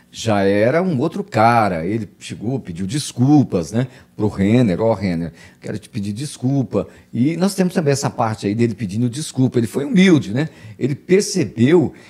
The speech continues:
que ele não é o dono da razão. Ele não é o cara que fala,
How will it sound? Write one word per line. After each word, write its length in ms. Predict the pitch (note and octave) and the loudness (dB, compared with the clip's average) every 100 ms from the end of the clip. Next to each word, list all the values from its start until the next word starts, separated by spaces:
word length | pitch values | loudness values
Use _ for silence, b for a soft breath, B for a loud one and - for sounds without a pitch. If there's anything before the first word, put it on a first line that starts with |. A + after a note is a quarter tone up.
| B B | B B
que 480 | - D3 D#3+ C3+ - | -4 0 2 0 0
ele 400 | D3 F#3 G#3+ D#3+ | 2 6 4 4
não 160 | B2+ A2+ | 0 0
é 80 | G2 | 0
o 80 | |
dono 320 | F2 G2 F#2 D#2+ | 0 0 0 0
da 100 | D#2 | -4
razão. 420 | D2+ - B1+ G#1 _ _ - | -6 -8 -10 -12 _ _ 4
Ele 500 | D#3 G#3 C3+ F2+ - B B | 6 6 4 -2 -6 B B
não 240 | A#2+ C#3+ | -2 0
é 80 | D#3+ | -2
o 80 | D3+ | -2
cara 300 | C3+ A#2+ A2 | 0 0 -2
que 140 | A2 | -6
fala, 580 | F#2+ - B2+ D3 F#3+ G#3 | -12 -4 0 0 0 -4